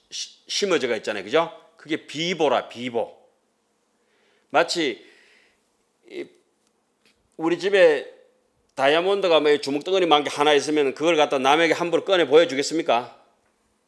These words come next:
안 보여주지만 스스로는 뿌듯하잖아요. 난 이거 다 떨어지고 빵꾸 나는 거 입고 있어도 아무렇지도 않는 거예요. 뭐가 있기 때문에? 내 비보가 있기 때문에.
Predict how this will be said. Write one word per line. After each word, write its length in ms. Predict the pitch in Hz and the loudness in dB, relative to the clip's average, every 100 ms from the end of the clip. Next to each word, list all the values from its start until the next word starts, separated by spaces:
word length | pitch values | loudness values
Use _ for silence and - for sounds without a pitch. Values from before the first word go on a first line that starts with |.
| _ _ _ _ _ _ _ - | _ _ _ _ _ _ _ -6
안 200 | 127 143 | -4 4
보여주지만 560 | 208 214 185 175 156 | 6 6 2 0 0
스스로는 600 | - 165 220 208 185 208 - - _ _ _ _ _ _ _ | -2 0 2 4 2 0 -4 -20 _ _ _ _ _ _ _
뿌듯하잖아요. 1300 | 135 127 131 127 139 160 156 175 208 175 127 120 90 - _ _ _ _ _ _ | -12 -8 -6 -4 -2 -2 0 2 2 4 2 0 -4 -14 _ _ _ _ _ _
난 280 | - 147 208 | 0 0 0
이거 140 | 220 196 | -2 0
다 240 | 156 175 | 2 0
떨어지고 340 | 208 185 170 | 0 -2 -2
빵꾸 300 | - 185 196 | 0 0 2
나는 200 | 185 170 | 2 2
거 60 | 170 | 0
입고 180 | 185 185 | -2 -2
있어도 260 | 165 156 127 | -2 0 0
아무렇지도 840 | 113 143 180 226 190 202 226 - - _ _ _ _ _ _ | 0 0 0 0 2 2 2 -2 -18 _ _ _ _ _ _
않는 380 | 107 135 160 | -4 -2 0
거예요. 280 | 185 170 92 - _ | 0 -2 -2 -12 _
뭐가 280 | 117 151 180 | -2 2 2
있기 160 | 180 | 0
때문에? 360 | 156 127 104 87 _ _ _ _ _ _ - | -4 -4 -6 -10 _ _ _ _ _ _ -8
내 260 | 120 139 | -4 -4
비보가 840 | - 185 190 170 180 196 - - _ _ _ _ _ | -4 -2 2 4 4 4 -6 -18 _ _ _ _ _
있기 320 | 143 127 127 | -10 -10 -12
때문에. 320 | 107 95 87 | -12 -14 -16